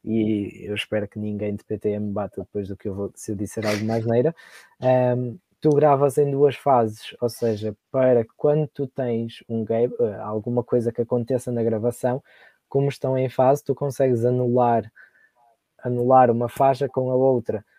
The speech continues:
Ou seja, todo este trabalho é sobre isso que eles fazem, é sobre isso que eles se debruçam, é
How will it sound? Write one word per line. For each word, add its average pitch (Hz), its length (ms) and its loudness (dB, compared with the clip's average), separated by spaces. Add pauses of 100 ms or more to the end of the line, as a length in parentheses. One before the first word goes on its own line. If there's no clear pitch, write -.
(220)
Ou 131 100 -2
seja, 120 360 0 (160)
todo 175 220 4
este 170 280 -2
trabalho 147 640 2 (140)
é 139 140 2
sobre 151 440 2
isso - 240 -8
que 135 120 -4
eles 120 160 -4 (240)
fazem, 123 520 0
é 127 140 4
sobre 127 300 -2
isso - 120 -8
que - 80 -8
eles 120 240 -4
se - 120 -10
debruçam, 113 560 -2
é 117 80 -2